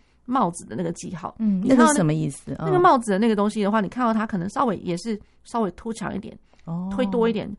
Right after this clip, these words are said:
Speaker 1: 所以你会听到一点点当，当，当，当，当，当，当，当，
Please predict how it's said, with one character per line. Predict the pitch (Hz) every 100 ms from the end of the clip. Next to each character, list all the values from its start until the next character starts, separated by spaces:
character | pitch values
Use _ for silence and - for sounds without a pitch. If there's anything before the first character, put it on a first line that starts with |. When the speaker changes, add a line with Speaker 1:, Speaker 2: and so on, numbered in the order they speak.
| -
Speaker 1:
所 | - 302
以 |
你 | 214
会 | 262
听 | 254
到 | 240
一 | 233
点 | 214
点 | 208 185 -
当， | 170 190 - _ -
当， | - 175 - _ -
当， | 262 208 202 _ _
当， | - - - _ _
当， | - 147 - _ _
当， | - 165 - _ _ - 170 - _ _
当， | 262 214 220 _ -
当， | -